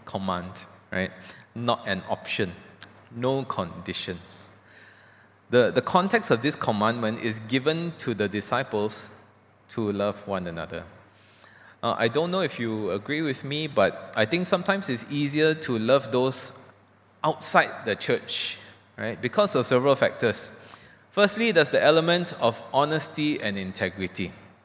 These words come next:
As Christians, we are honest, right? And we don't pretend, at least we're not supposed to, lah. For the rest of the world,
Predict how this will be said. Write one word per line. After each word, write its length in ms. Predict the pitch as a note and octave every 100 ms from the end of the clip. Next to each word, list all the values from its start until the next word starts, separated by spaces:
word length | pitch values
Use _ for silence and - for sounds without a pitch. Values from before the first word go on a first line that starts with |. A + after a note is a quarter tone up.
| _ _ _ _ _ _ _
As 160 | B2 A#2+
Christians, 540 | - D#3+ - F3+ F3+
we 80 | G#2+
are 80 | G#2+
honest, 540 | A#2+ B2 B2 - - - - - _ _ _
right? 180 | - A#2 G#2+
And 120 | G#2+
we 120 | A#2+
don't 240 | C3 C#3 C3+
pretend, 380 | G2+ B2+ G2
at 160 | - F#2+
least 300 | G#2 - -
we're 80 | F2+
not 160 | F2+ -
supposed 340 | - F#2 F#2
to, 80 | G2
lah. 180 | G2+ F#2+ - - - - - - - _ _
For 160 | E3
the 120 | D3 C#3+
rest 300 | F#3 A#3 F#3
of 100 | D3
the 80 |
world, 440 | C3 D3+ G#3 A3+